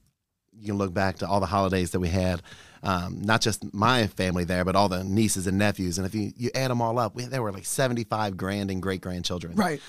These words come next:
Speaker 1: So it was, like, a hundred people in the backyard. And for every summer holiday or Thanksgiving or Christmas,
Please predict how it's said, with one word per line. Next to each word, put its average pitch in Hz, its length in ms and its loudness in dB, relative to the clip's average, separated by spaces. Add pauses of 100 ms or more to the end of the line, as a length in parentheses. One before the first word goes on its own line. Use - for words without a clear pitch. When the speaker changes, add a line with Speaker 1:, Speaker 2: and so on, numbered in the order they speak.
(120)
Speaker 1:
So 101 300 4
it 123 100 0
was, 110 120 2
like, 101 120 2
a 98 40 4
hundred 110 240 2
people 104 300 2
in 98 60 2
the 98 80 0
backyard. 98 680 4
And 82 220 -4 (360)
for 120 120 2
every 110 340 6
summer 117 340 6
holiday 104 580 6
or 85 120 -4
Thanksgiving 107 720 4
or 87 100 -4
Christmas, 104 640 0